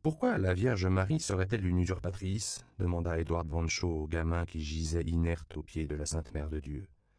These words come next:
Ce n'est pas le moment de poser cette question, on n'a pas le temps », voulut dire Pépé.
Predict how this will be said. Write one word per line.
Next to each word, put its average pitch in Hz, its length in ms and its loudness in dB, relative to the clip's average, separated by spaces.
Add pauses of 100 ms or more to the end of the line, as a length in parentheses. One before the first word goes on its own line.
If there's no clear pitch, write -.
(1600)
Ce - 140 -8
n'est 82 140 -2
pas 98 120 2
le 87 60 4
moment 87 260 4
de 90 60 0
poser 87 280 0
cette - 240 -2
question, 95 440 0
on 85 80 4
n'a 82 100 -2
pas 90 140 0
le 87 80 -4
temps », 98 280 0
voulut 80 260 -4
dire 78 200 -6
Pépé. 76 500 -8